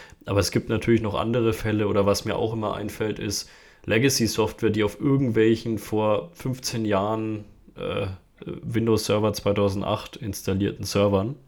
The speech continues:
gemacht wurden. Da tut man sich natürlich auch schwer, mittlerweile einfach noch so einen Server genau in dem Sinne nochmal aufzusetzen. Also mit genau diesen Einstellungen. Und da sehe ich dann schon, dass Kunden sagen, müssen irgendwie auch, ja gut, in dem Fall müssen wir dann vielleicht sogar ein Image zurückspielen.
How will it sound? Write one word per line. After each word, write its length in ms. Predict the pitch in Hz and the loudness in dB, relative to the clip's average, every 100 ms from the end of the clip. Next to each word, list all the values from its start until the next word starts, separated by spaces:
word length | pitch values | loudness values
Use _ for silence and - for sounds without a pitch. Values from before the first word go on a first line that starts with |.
| _ - | _ -4
gemacht 460 | 95 95 - - | 0 0 -2 -8
wurden. 280 | 92 90 117 - - | -6 -4 -6 -8 -10
Da 100 | - | -8
tut 160 | - 170 | 2 4
man 140 | 131 | 4
sich 100 | 113 | 2
natürlich 280 | 107 117 104 | 2 0 0
auch 100 | 92 | -2
schwer, 480 | - - 113 123 98 | -2 -2 -2 0 0
mittlerweile 520 | 101 - 92 95 98 | -2 -2 -2 -2 -2
einfach 300 | 98 98 95 | -4 -4 -4
noch 140 | 95 | -4
so 140 | 92 95 | -6 -8
einen 100 | 92 | -4
Server 540 | - 117 101 104 123 - | 2 2 4 2 0 -4
genau 320 | - 101 110 | -2 2 2
in 120 | 107 101 | 2 0
dem 180 | 104 98 | 0 0
Sinne 240 | 123 117 | 0 -2
nochmal 320 | 101 92 92 | -4 -6 -4
aufzusetzen. 800 | 104 120 - 90 82 - 87 - - - - - | -2 -4 -6 -6 -6 -8 -12 -14 -20 -20 -20 -16
Also 200 | - 95 | -6 -2
mit 180 | 98 98 | -2 -2
genau 320 | - 95 101 | -2 2 2
diesen 240 | 104 98 95 | 4 2 0
Einstellungen. 640 | 98 113 - 92 92 92 | -4 -4 -4 -4 -4 -6
Und 120 | 92 | -2
da 160 | 95 110 | 0 0
sehe 200 | - 107 | 0 0
ich 100 | 110 | 0
dann 160 | 101 95 | -2 -4
schon, 200 | 104 104 | -4 -4
dass 180 | 95 | -6
Kunden 320 | - 104 101 101 | -6 -6 -4 -2
sagen, 400 | 95 98 98 - | 0 0 -2 -2
müssen 360 | 110 110 - 120 | 0 0 0 0
irgendwie 320 | 110 107 90 | 0 0 0
auch, 180 | 101 98 | 0 -2
ja 160 | 95 | -4
gut, 220 | - 113 | -2 -2
in 100 | 98 | -2
dem 180 | 92 104 | -2 -4
Fall 200 | 107 104 | -2 -2
müssen 300 | 104 117 - | -2 -4 -4
wir 60 | 107 | -4
dann 160 | 101 | -4
vielleicht 260 | 101 101 101 | -4 -8 -8
sogar 180 | - 95 | -8 -6
ein 60 | |
Image 320 | 113 131 135 - | -2 -2 -4 -6
zurückspielen. 680 | 123 123 - 131 127 131 | -4 -4 -4 -2 -2 -4